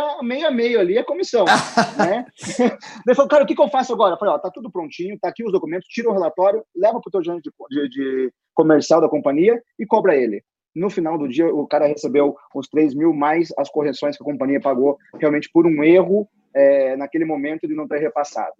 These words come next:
Speaker 1: Então, isso,
Speaker 2: Ih,
Speaker 1: gente,
Speaker 2: é
Speaker 1: é super normal. Normal.
Speaker 2: Uhum.
Speaker 1: Entende?
Speaker 2: É,
Speaker 1: E o
Speaker 2: é
Speaker 1: sistema vem justamente pra
Speaker 2: comissão
Speaker 1: ajudar.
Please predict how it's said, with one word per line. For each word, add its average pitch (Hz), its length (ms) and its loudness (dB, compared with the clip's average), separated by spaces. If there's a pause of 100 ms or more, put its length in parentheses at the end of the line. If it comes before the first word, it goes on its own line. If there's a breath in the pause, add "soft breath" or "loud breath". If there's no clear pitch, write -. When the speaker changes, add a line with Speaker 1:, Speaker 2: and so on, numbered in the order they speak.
(480)
Speaker 1:
Então, 226 240 0
isso, 285 200 4
Speaker 2:
Ih, 247 40 8
Speaker 1:
gente, 233 340 2
Speaker 2:
é 247 40 4
Speaker 1:
é 233 40 0
super - 480 -2
normal. 185 460 2 (540)
Normal. 156 320 4
Speaker 2:
Uhum. 135 140 -2 (720)
Speaker 1:
Entende? 156 340 0
Speaker 2:
É, - 100 6
Speaker 1:
E 131 40 8
o 151 40 8
Speaker 2:
é 160 40 8
Speaker 1:
sistema 185 260 6
vem 175 140 6
justamente 214 280 4
pra 160 140 6
Speaker 2:
comissão 170 160 6
Speaker 1:
ajudar. 156 240 2